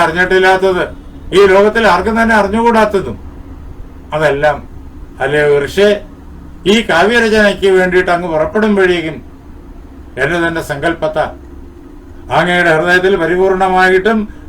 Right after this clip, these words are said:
തെളിഞ്ഞു കിട്ടും. അങ്ങ് അതെല്ലാം നിബന്ധിക്കുക, വാച്യമായി നിബന്ധിക്കേണ്ടത് വാച്യമായി നിബന്ധിക്കുക, അതിൻ്റെ ഉള്ളിൽ ബാക്കി സൂക്ഷ്മമായിട്ടുള്ളതെല്ലാം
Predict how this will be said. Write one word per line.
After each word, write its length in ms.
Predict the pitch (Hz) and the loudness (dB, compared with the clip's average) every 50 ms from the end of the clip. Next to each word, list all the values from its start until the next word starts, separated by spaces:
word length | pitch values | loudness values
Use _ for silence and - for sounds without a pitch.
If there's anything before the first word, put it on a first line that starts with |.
| - - - | -10 -4 -2
തെളിഞ്ഞു 360 | 151 156 170 185 190 185 170 156 | 0 2 2 2 2 0 -2 -4
കിട്ടും. 260 | 151 139 - 143 - - - - - - - - - - - - - - - - - - - - - - - - | -6 -6 -6 -6 -6 -8 -12 -18 -20 -20 -20 -20 -20 -20 -20 -20 -20 -18 -18 -16 -18 -18 -18 -20 -20 -16 -12 -10
അങ്ങ് 140 | 131 135 139 127 | -10 -8 -6 -6
അതെല്ലാം 460 | 113 131 135 131 - - 135 131 127 107 - - - - - - - - - - 110 | -4 -4 -4 -4 -4 -2 -2 -4 -4 -4 -8 -14 -20 -20 -20 -20 -20 -20 -18 -14 -10
നിബന്ധിക്കുക, 600 | 113 113 117 131 135 120 117 113 107 - 117 101 - - - - - - - - - - - - - - - - - | -8 -6 -6 -6 -6 -8 -10 -12 -8 -6 -6 -6 -8 -10 -16 -20 -20 -20 -20 -20 -20 -20 -18 -18 -18 -20 -20 -12 -6
വാച്യമായി 560 | - 135 135 - 165 156 147 151 147 151 156 151 147 | -6 -6 -4 -2 -2 -2 0 2 2 2 0 0 -2
നിബന്ധിക്കേണ്ടത് 680 | 143 139 156 156 156 190 139 - 165 156 156 156 156 165 160 | -4 -2 -2 -2 -2 -4 -4 -4 -2 -2 -2 -2 -2 -2 -2
വാച്യമായി 480 | 139 123 - 175 170 165 160 165 165 170 160 | -2 -2 -2 -4 -4 -2 -2 -2 -2 -4 -4
നിബന്ധിക്കുക, 560 | 165 151 160 165 151 139 160 160 - 196 196 190 - - - - - - - - - - - - - - - - - - - - - - - - - 156 | -6 -8 -8 -8 -6 -8 -6 -2 0 0 0 0 -2 -6 -14 -18 -18 -20 -18 -18 -18 -18 -18 -16 -16 -16 -16 -16 -18 -18 -18 -16 -16 -16 -12 -4 0 2
അതിൻ്റെ 320 | 190 202 220 214 208 220 208 202 | 4 4 6 6 6 6 6 6
ഉള്ളിൽ 260 | 202 208 214 226 240 - - - - - - - - - - - - - - - - - - - - - - - - - | 6 6 6 4 2 0 -6 -8 -12 -14 -16 -16 -16 -18 -18 -20 -18 -20 -18 -18 -18 -18 -18 -18 -18 -18 -20 -18 -8 -2
ബാക്കി 300 | 120 156 156 156 170 160 139 117 - | 0 0 0 0 0 -4 -4 -4 -8
സൂക്ഷ്മമായിട്ടുള്ളതെല്ലാം 1120 | 135 135 - 175 180 170 156 151 151 151 151 151 151 147 147 143 143 143 143 143 143 123 | -10 -10 -8 -6 -4 0 0 2 0 0 -2 -4 -4 -2 -2 -2 -2 -2 -2 -2 -2 -2